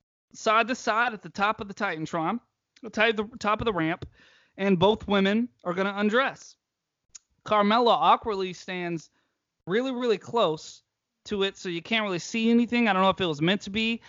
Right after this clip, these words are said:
At one point, Coach said, "You're cheating. You need to, you need to s-, get clo-, or you need to back up or get closer, whichever one would work better." Uh, she moves a little bit, still doesn't work. I think they just didn't set up the lighting right. Um, and she's done getting dressed real quick.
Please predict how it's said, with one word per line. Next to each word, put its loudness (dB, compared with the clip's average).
At 2
one 4
point, 0
Coach 2
said, -2
"You're -2
cheating. 2
You 2
need 2
to, -10
you 2
need 4
to -2
s-, -18
get -6
clo-, 4
or 2
you 2
need 6
to 4
back 2
up 0
or -4
get -6
closer, -4
whichever -6
one -2
would -8
work -6
better." 0
Uh, 0
she -4
moves 4
a 4
little 4
bit, 0
still 2
doesn't 0
work. 0
I -4
think -4
they 2
just -4
didn't 0
set 0
up -2
the -4
lighting -2
right. -6
Um, 0
and -2
she's -2
done 4
getting 2
dressed -2
real 4
quick. -2